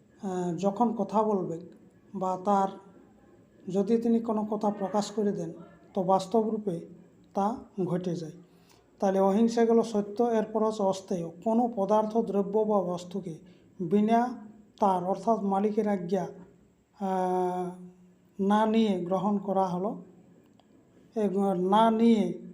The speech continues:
গ্রহণ না করা হলো অস্তেয়। অল্পে যদি বলা যায়, তাহলে অস্তেয়ের অর্থ হলো কোনো প্রকারের চুরি না করা। তাতে ফল কী লাভ আছে? যে অস্তেয় প্রতিষ্ঠায়াং সর্বরত্ন উপস্থানম,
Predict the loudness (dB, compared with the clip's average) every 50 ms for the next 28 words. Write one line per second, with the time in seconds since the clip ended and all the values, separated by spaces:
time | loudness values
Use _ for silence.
0 | -14 -10 -6 -2 -2 0 0 0 0 0 0 -2 -2 -4 -4 -4 -4 -4 -4 -4
1 | -4 -4 -6 -8 -10 -12 -16 -18 -18 -18 -18 -20 -20 -20 -20 -20 -20 -20 -14 -2
2 | 2 4 4 4 6 4 4 6 6 4 4 4 4 4 4 4 6 4 4 4
3 | 2 2 2 2 2 2 4 4 2 0 0 -2 -2 0 0 0 0 -2 -4 -4
4 | -6 -4 -4 -2 -2 -2 -4 -4 -8 -14 -18 _ _ _ _ -2 0 2 2 0
5 | 0 -2 -4 -4 -4 -4 -2 -2 -4 -4 -6 -8 -8 -6 -4 -4 -4 -4 -8 -12
6 | -16 -20 -20 -16 _ -8 -6 -6 -6 -8 -10 -14 -16 -18 -20 -20 _ _ _ _
7 | _ _ _ _ -2 0 0 2 0 -2 -2 -2 0 0 0 0 0 -2 -6 -4
8 | -2 0 0 0 0 -2 -4 -8 -10 -14 -18 -18 -20 -20 _ -20 -20 -20 _ _
9 | -8 -4 -2 0 0 0 0 -2 -4 -4 -2 0 0 0 0 0 -4 -6 -4 -4
10 | -4 -6 -6 -8 -10 -8 -4 -2 -2 -2 -2 -4 -6 -10 -16 -20 -20 -20 -20 _
11 | _ _ _ -20 -20 -20 _ _ _ _ -20 -10 -4 -2 -2 -2 0 -2 -2 -2
12 | -2 -2 -4 -4 -2 -2 -2 -2 -4 -8 -14 -20 -20 -14 -8 -8 -8 -8 -8 -12
13 | -12 -10 -10 -8 -8 -10 -12